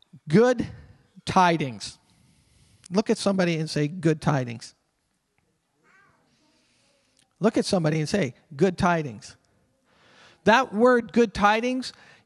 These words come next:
is, is part of a Greek word that has the aspect of eulogy, but also has the aspect of evangelism, or evangelize. If you study that word,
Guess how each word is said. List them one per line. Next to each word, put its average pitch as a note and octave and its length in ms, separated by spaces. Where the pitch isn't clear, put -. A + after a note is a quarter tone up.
is, F3 280
is G3 260
part A3+ 340
of G3+ 120
a G3 180
Greek G3+ 380
word G#3 340
that E3+ 360
has G3+ 340
the F3 340
aspect G3 520
of E3 180
eulogy, A3+ 720
but F3+ 180
also F#3 320
has F3+ 240
the E3+ 140
aspect E3+ 500
of E3 160
evangelism, E3 800
or D#3+ 60
evangelize. D3 760
If - 140
you D3 80
study F#3 380
that F3 240
word, E3 320